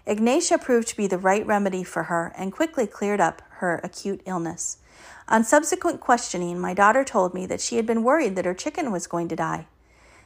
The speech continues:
Since then, there have been several other times when my daughter has felt grief over animals dying,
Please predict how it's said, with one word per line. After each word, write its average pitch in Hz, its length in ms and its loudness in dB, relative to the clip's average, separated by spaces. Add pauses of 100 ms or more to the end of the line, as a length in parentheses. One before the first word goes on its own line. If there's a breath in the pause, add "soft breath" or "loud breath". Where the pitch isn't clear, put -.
(100 soft breath)
Since 349 340 2
then, 196 440 0
there 220 140 2
have 202 100 4
been 202 160 0
several 233 360 4
other 220 260 4
times 185 280 -4
when 185 80 -6
my 180 120 0
daughter 180 340 2
has 233 260 -4
felt 185 240 0
grief 190 480 -8
over 190 220 -4
animals 180 480 -4
dying, 170 420 -6